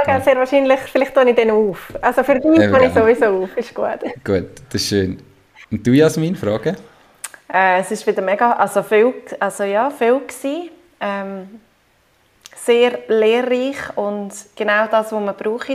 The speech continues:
Speaker 3: oder was ich brauche, einfach wieder mal einen Kick hin an.
Speaker 1: Mhm.
Speaker 3: Oft kommt's von der Martina. Es war gut gewesen,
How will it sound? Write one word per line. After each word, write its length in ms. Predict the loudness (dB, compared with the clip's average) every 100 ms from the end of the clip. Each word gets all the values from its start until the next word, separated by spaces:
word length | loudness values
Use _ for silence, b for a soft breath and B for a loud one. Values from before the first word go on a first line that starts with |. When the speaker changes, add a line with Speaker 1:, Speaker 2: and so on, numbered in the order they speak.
| -2
Speaker 3:
oder 220 | -2 -2
was 100 | -4
ich 240 | -4 -8 -6
brauche, 320 | -4 -2 -2
einfach 320 | -4 -4 -8
wieder 220 | -6 -6 -6
mal 300 | -4 -4 -4
einen 140 | -10
Kick 300 | -12 -12 -12
hin 340 | -12 -12 -12 -12
an. 340 | -6 -4 -6 -10 -20 _ b b b b b b b b b b _ _
Speaker 1:
Mhm. 120 | -6
Speaker 3:
Oft 260 | -4 -4 -6
kommt's 260 | -6 -6
von 120 | -6 -4
der 80 | -2
Martina. 640 | -4 -4 -8 -6 -4 -6 -8 -18 _ _ _ _
Es 80 | -20 -12
war 80 | -14
gut 320 | -8 -4 -4 -4
gewesen, 120 | -6